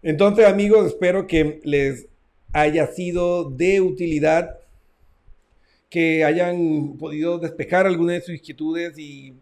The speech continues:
que estas lecciones, estos puntos claves,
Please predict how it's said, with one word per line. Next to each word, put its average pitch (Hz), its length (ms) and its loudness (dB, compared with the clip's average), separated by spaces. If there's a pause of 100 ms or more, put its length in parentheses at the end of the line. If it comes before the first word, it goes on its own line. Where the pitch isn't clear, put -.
(220)
que 143 540 -4 (360)
estas 156 380 2
lecciones, 170 760 0 (320)
estos 147 800 -8
puntos 185 340 0
claves, 170 640 2